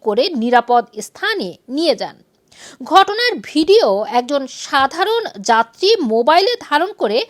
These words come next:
সামাজিক মাধ্যমে শেয়ার করেছেন। ভিডিওতে তাকে বলতে শোনা যায়, "এখানে কি হচ্ছে?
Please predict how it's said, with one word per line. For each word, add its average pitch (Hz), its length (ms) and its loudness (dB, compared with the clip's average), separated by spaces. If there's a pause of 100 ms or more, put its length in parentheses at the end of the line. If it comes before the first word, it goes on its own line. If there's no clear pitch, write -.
(240)
সামাজিক 339 840 2
মাধ্যমে 233 760 0
শেয়ার 359 360 0
করেছেন। 185 460 -10 (380)
ভিডিওতে 214 480 -4
তাকে 202 380 -2
বলতে 208 440 -6
শোনা 415 240 -4
যায়, 180 300 -4 (380)
"এখানে 440 340 0 (120)
কি 453 120 6
হচ্ছে? 277 500 -8